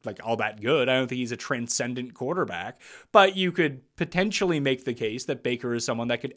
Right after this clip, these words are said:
elevate his game, become better than that. And then if you're running sort of the high, like, is Baker better than Jimmy G?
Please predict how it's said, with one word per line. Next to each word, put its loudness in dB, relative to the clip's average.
elevate -2
his -6
game, 0
become 2
better 4
than -2
that. 6
And 4
then 6
if 2
you're 2
running 2
sort -2
of -4
the -2
high, 6
like, -4
is -2
Baker 2
better 6
than 2
Jimmy 4
G? 2